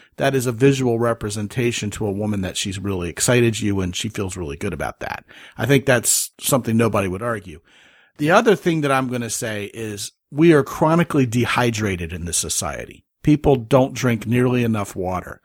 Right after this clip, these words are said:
If you drink a lot of water, obviously you're giving your balls more to produce with.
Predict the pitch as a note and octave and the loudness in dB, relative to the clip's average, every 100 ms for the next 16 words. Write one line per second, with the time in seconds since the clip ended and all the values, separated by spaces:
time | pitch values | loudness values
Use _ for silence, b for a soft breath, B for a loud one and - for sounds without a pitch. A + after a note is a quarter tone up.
0 | b b b b - A2+ B2 A#2+ _ - | b b b b -10 -2 -2 -2 _ -12
1 | - D3 F#3 A3 F#3+ D3+ C#3+ C3 A2+ B2+ | -2 0 0 0 2 2 2 0 -2 0
2 | C3 A2 G#2 G#2+ A#2+ A#2 A#2 - B2 A2 | 0 -2 -6 -4 -4 -4 -4 -4 -4 -4
3 | A2+ A2 A#2+ A#2 A2+ G#2+ F#2 A2+ A2 A#2 | -4 -2 -2 0 0 -2 -4 -4 -2 4
4 | A#2+ G#2+ F#2+ G2+ - G#2+ A#2 A2 - - | 4 4 2 -2 -2 0 2 2 -2 -6
5 | G#2 G#2 G2+ - D2+ - | -2 -2 -4 -6 -10 -16